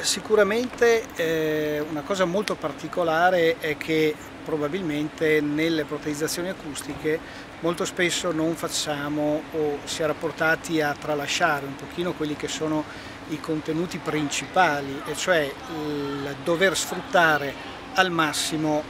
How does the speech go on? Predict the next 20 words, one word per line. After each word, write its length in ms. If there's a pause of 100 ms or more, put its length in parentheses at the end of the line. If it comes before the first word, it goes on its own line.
(440)
il, 300
l'udito 380
residuo 360
del 160
paziente. 540 (440)
Questo 520
è, 440
eh, 300
serve 460
perché? 520
Perché, 460
eh, 100 (640)
abbiamo, 400
ci 100
sono 200 (120)
svariati 380
studi 320
che 120
dimostrano 540
che 220